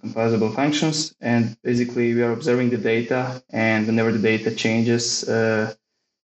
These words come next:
Jetpack Compose magically, uh, does everything for us and, uh, re-, re-renders the, the,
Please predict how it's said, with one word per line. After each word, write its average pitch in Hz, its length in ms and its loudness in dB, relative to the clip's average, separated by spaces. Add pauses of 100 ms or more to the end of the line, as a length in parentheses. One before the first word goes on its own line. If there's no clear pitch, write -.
Jetpack 120 340 2
Compose 120 380 0
magically, 117 760 0
uh, 107 640 0
does 117 220 0
everything 113 320 2
for 110 200 -2
us 113 400 -2
and, 110 580 2
uh, 104 360 2 (320)
re-, 113 420 0
re-renders 120 720 0
the, 107 260 2
the, 101 140 0